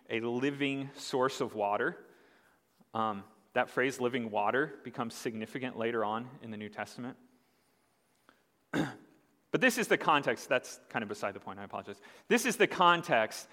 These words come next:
that the first century church would have had when they heard the word baptism. And when they thought about being baptized, they would have associated it very much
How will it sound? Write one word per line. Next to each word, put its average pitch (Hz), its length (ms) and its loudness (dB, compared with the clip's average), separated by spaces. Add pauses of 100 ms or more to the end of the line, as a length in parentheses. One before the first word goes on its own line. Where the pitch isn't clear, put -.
(180)
that 139 140 -2
the 139 80 -2
first 202 420 4
century 170 460 0
church 131 680 0 (600)
would 160 240 4
have 254 180 6
had 113 540 2 (1600)
when 143 240 0
they 202 240 6
heard 185 260 2
the 170 80 2
word 147 240 2
baptism. 131 580 0 (1400)
And 151 120 4
when 156 280 2
they 226 240 6
thought 202 340 8
about 165 300 6
being 208 260 -2
baptized, 139 640 4
they 135 120 2
would 226 160 4
have 226 120 4
associated 185 840 0
it 127 120 -8
very 233 600 2
much - 480 0